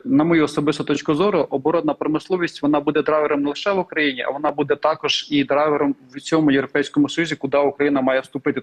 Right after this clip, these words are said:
Ми будемо, як на мене, мати одну із самих, е, об-, ну, сильних оборонних, е, галузей в Європейському Союзі. Такий буде напрямок обговорюватись, як, е, людський капітал та соціальна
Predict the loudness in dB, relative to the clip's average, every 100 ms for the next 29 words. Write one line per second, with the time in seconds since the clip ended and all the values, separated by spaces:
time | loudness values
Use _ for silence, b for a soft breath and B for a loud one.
0 | -6 0 0 2 2 2 2 0 B B
1 | _ -6 0 2 2 2 0 -4 B -4
2 | -2 0 -2 -2 -4 0 0 -2 -2 0
3 | 0 -4 -6 -2 2 0 -2 -6 -6 -4
4 | -2 0 2 4 4 2 -2 0 2 2
5 | 4 4 2 -2 0 2 2 0 -2 -2
6 | 0 0 0 -2 -4 -4 -2 -4 0 2
7 | 2 0 0 0 -2 -8 -8 B B B
8 | B B B -4 0 2 4 4 2 2
9 | 0 0 0 0 2 2 2 0 -2 0
10 | -2 -2 0 0 2 0 -2 -4 -4 -4
11 | 0 0 0 0 0 0 -4 -10 -6 -4
12 | 0 0 0 -2